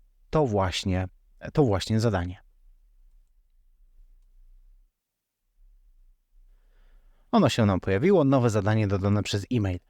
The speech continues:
I widzimy jako, e, wykonawcę Adama, widzimy w obserwatorach, e, między innymi Sonię, tu się dodały jakieś następne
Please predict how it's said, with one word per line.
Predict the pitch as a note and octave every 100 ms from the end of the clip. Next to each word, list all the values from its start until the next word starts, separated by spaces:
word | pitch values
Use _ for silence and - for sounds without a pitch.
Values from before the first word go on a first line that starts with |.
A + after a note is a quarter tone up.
| _ - - _
I | B3
widzimy | D#3+ A2+ A2 F#2 - _
jako, | A2 A#2+ - G#2+ G2 _
e, | A2 G#2+ G#2 G#2 G#2 G2+ G#2
wykonawcę | G#2 D3+ C3 G#2+ - - - -
Adama, | C#3 F3 D#3+ C3+ C3 _ -
widzimy | G#2+ A2+ A#2 F#2+ -
w | G2 F#2+
obserwatorach, | - - A2+ G2+ G#2+ G#2+ G2+ F#2+ - _ -
e, | G#2+ G#2
między | A2+ B2 G#2
innymi | G2 F#2+ F#2 F#2 _
Sonię, | - - G#3 D3+ B2
tu | -
się | A#2
dodały | G2 F#2+ G2
jakieś | F#2 - -
następne | A#2 - F#3+ D#3